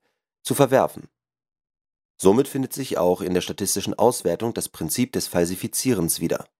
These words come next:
Die meisten Hypothesen sind dabei so formuliert, dass sie nur die Richtung,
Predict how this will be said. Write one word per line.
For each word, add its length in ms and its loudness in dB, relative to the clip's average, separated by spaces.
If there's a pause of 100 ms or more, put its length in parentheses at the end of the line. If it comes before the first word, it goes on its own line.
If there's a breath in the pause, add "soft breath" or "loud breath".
(380)
Die 60 0
meisten 300 6
Hypothesen 560 -4
sind 240 -2
dabei 220 2
so 200 2
formuliert, 520 2 (300)
dass 160 -2
sie 80 2
nur 180 6
die 100 -4
Richtung, 460 0